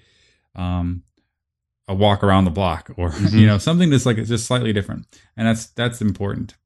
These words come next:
Speaker 1: But, like, what George said about the, um, the tiny habits, the small habits that you do, like, like the writing the one sentence,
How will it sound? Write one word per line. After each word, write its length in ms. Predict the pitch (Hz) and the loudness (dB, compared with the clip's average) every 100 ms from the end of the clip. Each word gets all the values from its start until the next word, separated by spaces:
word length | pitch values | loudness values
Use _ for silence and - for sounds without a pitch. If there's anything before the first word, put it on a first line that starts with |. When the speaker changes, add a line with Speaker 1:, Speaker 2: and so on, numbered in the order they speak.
| - | -8
Speaker 1:
But, 140 | 117 | -2
like, 220 | 113 110 - - | 0 -2 -8 -6
what 200 | 123 117 | -2 2
George 240 | 135 127 | 2 0
said 160 | - 113 | 0 0
about 320 | 110 107 95 | 2 0 2
the, 220 | 104 98 | 2 2
um, 380 | 95 92 90 87 _ _ _ _ _ - - _ _ _ _ | 2 0 -2 -6 _ _ _ _ _ -20 -20 _ _ _ _
the 120 | 104 | -6
tiny 500 | 95 - 123 139 123 | -6 -2 2 4 4
habits, 500 | 98 104 95 90 - | 4 0 0 -4 -8
the 140 | - 95 | -10 -10
small 580 | - 113 117 117 107 95 | -4 0 2 4 2 -2
habits 520 | 90 95 85 90 - | -4 -4 -4 -6 -6
that 200 | 101 - | -6 -4
you 80 | 92 | -4
do, 180 | 92 | -2
like, 240 | 90 92 92 - - - - | -2 -2 -4 -12 -20 -14 -10
like 140 | 101 | -8
the 80 | 98 | -2
writing 280 | 104 107 110 | 0 4 4
the 80 | |
one 300 | 101 95 101 | 2 0 -2
sentence, 560 | 95 98 95 92 87 - | -2 -2 -2 -2 -8 -10